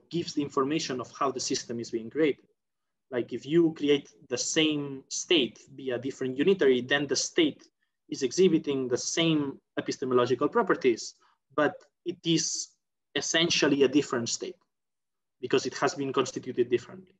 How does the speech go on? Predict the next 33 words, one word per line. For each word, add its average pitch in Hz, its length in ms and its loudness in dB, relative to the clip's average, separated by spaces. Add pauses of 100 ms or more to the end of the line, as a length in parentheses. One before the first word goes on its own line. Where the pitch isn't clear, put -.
(160)
I - 100 -20
hope - 220 -4 (640)
this 120 160 -6
makes 117 240 -10
a 113 60 -8
bit 110 140 -10
of - 100 -18
sense 113 420 -18
philosophically. - 640 -18 (840)
Um, 139 380 2 (1040)
so 131 480 4 (440)
the 123 80 2
particular 160 440 2
choice 127 360 2
I, 113 280 2
I 113 120 -4
make 113 260 -4
of 107 120 -4
unitary 147 540 4
is - 240 -6
just - 420 -6
that 104 240 -14 (240)
I, 107 240 -16 (1200)
uh, 104 260 -20 (500)
my 110 180 -4
vacuum 123 380 0
state, 123 320 6
I 110 80 2
send 113 260 -4
it 110 140 -6
to 104 60 -12
this - 160 -6
state. 196 360 4